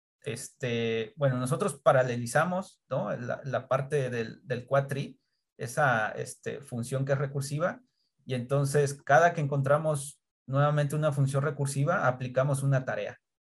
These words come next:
y asignamos una tarea a uno de los hilos, ¿no? Entonces aquí en el for, ¿no? Creamos los hilos,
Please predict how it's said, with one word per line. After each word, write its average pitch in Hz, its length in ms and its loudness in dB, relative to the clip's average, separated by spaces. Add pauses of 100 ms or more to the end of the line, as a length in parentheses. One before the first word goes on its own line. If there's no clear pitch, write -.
(340)
y 165 100 -6
asignamos 139 520 0
una 147 200 0
tarea 143 500 2
a 117 120 -2
uno 135 240 4
de 123 80 2
los 113 200 -4
hilos, - 360 -14
¿no? - 180 -12 (220)
Entonces 139 260 6
aquí 147 160 2
en 214 80 0
el 190 100 2
for, 208 380 2 (420)
¿no? 175 220 -8
Creamos 147 460 2
los 131 200 -2
hilos, 226 440 -6